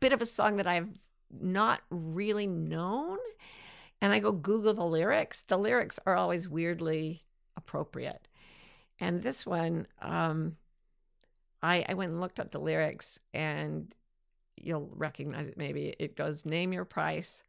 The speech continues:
ticket to paradise. I can't stay here anymore.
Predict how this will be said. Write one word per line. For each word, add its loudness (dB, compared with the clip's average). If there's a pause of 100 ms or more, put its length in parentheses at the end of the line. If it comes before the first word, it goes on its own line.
(400)
ticket -6
to -8
paradise. -2 (380)
I 4
can't -6
stay -4
here -6
anymore. -8